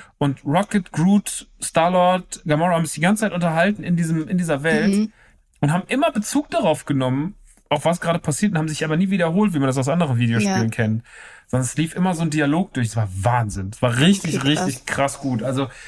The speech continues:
Speaker 1: und da steckte total dieser Humor drin. Du hast halt gemerkt, dass diese James Gunn-Formel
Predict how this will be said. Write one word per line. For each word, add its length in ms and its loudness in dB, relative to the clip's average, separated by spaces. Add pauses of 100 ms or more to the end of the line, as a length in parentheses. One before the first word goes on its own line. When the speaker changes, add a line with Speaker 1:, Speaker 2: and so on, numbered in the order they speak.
(200)
Speaker 1:
und 100 0
da 100 4
steckte 320 -4
total 320 2
dieser 200 4
Humor 200 4
drin. 120 0
Du 60 4
hast 100 2
halt 100 -2
gemerkt, 300 0
dass 80 -4
diese 260 0
James 300 0
Gunn-Formel 680 2